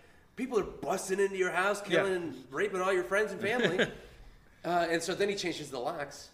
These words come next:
Speaker 1: Uh, but back to Frank at the place, he's like, "Hey, uh,"
Speaker 2: Yeah, he, uh, we, he killed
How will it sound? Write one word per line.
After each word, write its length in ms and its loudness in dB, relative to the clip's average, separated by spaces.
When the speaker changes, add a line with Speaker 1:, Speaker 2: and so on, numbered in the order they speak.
Speaker 1:
Uh, 520 0
but 220 -6
back 220 -4
to 320 -2
Frank 260 -2
at 100 -6
the 80 -10
place, 320 -4
he's 160 -8
like, 200 -2
"Hey, 360 2
uh," 380 0
Speaker 2:
Yeah, 340 10
he, 300 0
uh, 240 4
we, 420 0
he 160 -4
killed 480 4